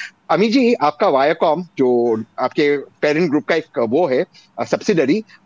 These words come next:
Viacom का एक presentation है बिग बॉस, उसमें character है ओरी। वो ओरी को पूछते, "आप करते क्या हो ना?" वो बोलता है, "मैं selfie लेता हूँ, video editing करता हूँ।" भारतीय जनता पार्टी भारतीय politics की ओरी है।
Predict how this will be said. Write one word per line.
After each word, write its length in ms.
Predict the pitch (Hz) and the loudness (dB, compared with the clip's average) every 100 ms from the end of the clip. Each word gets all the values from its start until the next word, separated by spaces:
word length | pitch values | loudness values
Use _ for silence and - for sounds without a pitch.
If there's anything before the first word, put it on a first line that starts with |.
| 135 | -2
Viacom 320 | 160 208 196 | 0 0 0
का 80 | 240 | -2
एक 100 | 196 | 0
presentation 520 | 139 160 165 160 214 | -2 0 -2 -2 -2
है 60 | |
बिग 180 | 170 127 | -2 -4
बॉस, 240 | 101 127 160 | -4 -4 -4
उसमें 220 | 220 220 | -4 -2
character 420 | 143 131 - 196 | -2 -4 -2 -2
है 100 | 226 | -2
ओरी। 280 | 120 113 117 - - 240 | -2 -2 -4 -10 -8 -2
वो 80 | |
ओरी 200 | 233 180 | 0 0
को 120 | 233 247 | -2 -2
पूछते, 240 | 247 294 | -2 -2
"आप 100 | - | -4
करते 260 | 185 - 240 | -4 -2 -4
क्या 160 | 233 240 | -2 0
हो 60 | |
ना?" 100 | 196 | 0
वो 60 | 202 | 0
बोलता 240 | 175 165 | -2 -2
है, 40 | 214 | -4
"मैं 60 | |
selfie 360 | - 135 131 160 | -4 -4 -4 -2
लेता 220 | 143 151 | -2 -2
हूँ, 100 | 147 | -2
video 240 | 139 147 | -2 -2
editing 280 | 139 143 151 | -4 -4 -6
करता 160 | 180 220 | -4 -4
हूँ।" 80 | 208 | -4
भारतीय 280 | 175 240 | -6 -4
जनता 260 | 220 214 226 | -4 -4 -4
पार्टी 400 | 226 190 - 277 - - - 147 151 160 175 175 | -4 -6 -4 -6 -8 -20 -20 -20 -18 -12 -8 -6
भारतीय 320 | 160 196 196 240 | 0 0 2 4
politics 420 | 196 190 - - | 4 4 0 -2
की 80 | 269 | 2
ओरी 320 | 156 156 | 2 4
है। 100 | 131 | 2